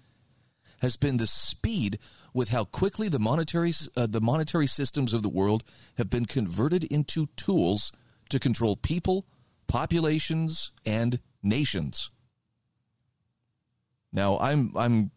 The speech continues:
gonna get into s-, some specifics here, but particularly, there is a push right now toward central bank digital currencies, C B D Cs.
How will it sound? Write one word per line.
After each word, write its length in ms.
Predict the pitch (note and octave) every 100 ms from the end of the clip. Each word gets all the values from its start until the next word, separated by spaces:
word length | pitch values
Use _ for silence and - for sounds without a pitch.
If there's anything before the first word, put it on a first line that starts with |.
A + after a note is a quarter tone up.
| _
gonna 200 | C3 A#2+
get 180 | B2 F3
into 160 | C#3+ A#2+ C#3
s-, 120 | A2
some 200 | - C3
specifics 640 | - - G#2 F#3 E3+ D3+
here, 180 | D3 C#3
but 180 | A2+ A2 -
particularly, 800 | - B2 - A#3+ - A2 F2 G2 - - _ _ _ _ _ _ -
there 200 | D#3 E3
is 100 | F#3
a 60 | F3+
push 440 | - D#3+ C#3 -
right 280 | G#2+ A2+ -
now 340 | A2 G#2+ A#2 - _ _ _ _
toward 400 | - A2 G#2 A2 - _ _
central 420 | - C#3 D3+ F#3
bank 380 | D#3+ C3+ B2 -
digital 360 | G#2+ G#2+ A2+ A2+
currencies, 520 | - A#2+ F#2 - D#2
C 240 | - C#3+
B 160 | D3 D3
D 220 | A#2+ B2
Cs. 560 | A#2 B2+ G2 D2+ -